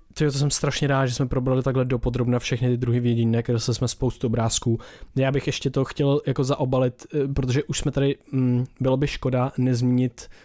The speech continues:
některé ty důležité věci. V jádru a výsledek tohle z toho všeho je, že začneš, eh, rozpoznávat reálnější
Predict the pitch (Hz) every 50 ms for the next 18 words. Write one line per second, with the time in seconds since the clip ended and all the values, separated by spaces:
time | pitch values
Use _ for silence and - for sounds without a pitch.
0 | - - - 131 131 - 139 131 139 135 127 127 123 117 - 139 127 123 117 -
1 | - 117 107 - - - - - - - - - 117 107 123 123 127 131 139 151
2 | 147 180 202 190 175 160 - 135 139 131 131 135 127 - - 165 156 165 - -
3 | - 139 143 139 135 - - 160 160 170 175 160 - - - 110 101 98 98 117
4 | 120 120 120 120 117 131 123 123 123 - - 139 120 - - - - - 147 139
5 | 139 131 127 127 120 123 139 123 131 - - - 127 117 127 123 120 117 117 117
6 | - - - 110 107 113 110 107 110 110 107 107 107 104 - - - 107 101 101